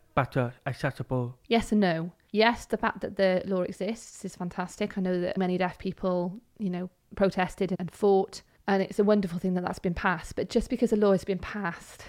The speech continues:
Speaker 2: doesn't mean that things necessarily change as quickly as you'd like them to change. One of the issues is that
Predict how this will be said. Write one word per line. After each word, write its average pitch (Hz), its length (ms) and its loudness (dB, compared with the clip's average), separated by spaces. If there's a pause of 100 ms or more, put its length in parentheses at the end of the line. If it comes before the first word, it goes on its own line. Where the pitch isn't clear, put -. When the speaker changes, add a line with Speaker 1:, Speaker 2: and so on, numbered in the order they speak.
(240)
Speaker 2:
doesn't 202 240 0
mean 190 180 0
that - 160 -6
things 180 380 -2
necessarily 180 680 -4
change 180 320 -2
as 175 80 -4
quickly - 340 -6
as 185 140 -6
you'd 180 100 -6
like 185 220 0
them - 140 -10
to - 100 -10
change. - 560 -12
One 220 220 4
of 240 100 4
the - 160 -4
issues 180 500 0
is 160 520 -6
that - 260 -2